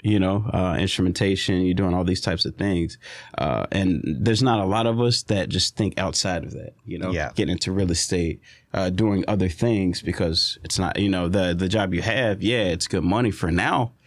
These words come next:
Speaker 1: but yeah, like T P C, shit can blow up.
Speaker 2: Yeah.
Speaker 1: <laughs>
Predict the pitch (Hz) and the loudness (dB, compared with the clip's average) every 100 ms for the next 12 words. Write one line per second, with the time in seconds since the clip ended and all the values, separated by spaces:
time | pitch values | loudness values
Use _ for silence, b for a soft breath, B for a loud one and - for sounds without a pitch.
0 | b b _ 90 107 135 92 92 95 135 | b b _ 0 2 2 0 -2 0 0
1 | 127 113 - 196 170 - - - - - | 0 0 2 0 -4 -12 -20 -20 -6 -4
2 | 147 151 160 180 - - - _ 98 90 | 0 2 4 4 4 2 -2 _ -8 -4
3 | 80 - - 131 - | -4 -4 -4 0 0